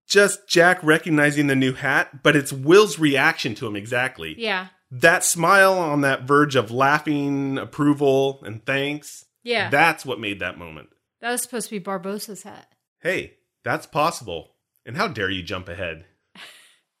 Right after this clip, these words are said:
Speaker 1: That's my stuff. Those are my notes. Oh, yeah? Well, I'm taking it back. I'm taking 'em all back.
Speaker 2: <laughs>
Speaker 1: Because it's a great character moment that they share. A moment from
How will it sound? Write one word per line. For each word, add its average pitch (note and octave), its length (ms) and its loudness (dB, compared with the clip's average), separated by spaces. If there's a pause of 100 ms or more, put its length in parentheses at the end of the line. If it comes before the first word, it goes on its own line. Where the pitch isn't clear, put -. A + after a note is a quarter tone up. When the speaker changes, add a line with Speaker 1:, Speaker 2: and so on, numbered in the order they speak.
(180)
Speaker 1:
That's G#3+ 180 -6
my B2+ 220 -2
stuff. F#2 360 -6
Those G#3+ 160 -2
are E3 60 -2
my A2+ 280 -4
notes. F2 500 -10 (280)
Oh, B2+ 80 -6
yeah? D#3+ 220 2
Well, F3+ 120 -2
I'm A3 120 0
taking G3+ 260 0
it A2 80 -8
back. A2+ 240 -2
I'm B3 100 0
taking C4 240 6
'em D#3+ 120 4
all C#3 180 6
back. G#2 320 0 (100)
Speaker 2:
<laughs> - 760 -4
Speaker 1:
Because C4 240 2
it's C4 140 0
a B3+ 60 4
great B3 340 -2
character B3 520 4
moment C3 360 4
that A2+ 140 -8
they G#2+ 120 -4
share. F#2 460 -4 (300)
A F#3 80 -2
moment A#3 360 6
from F3 300 2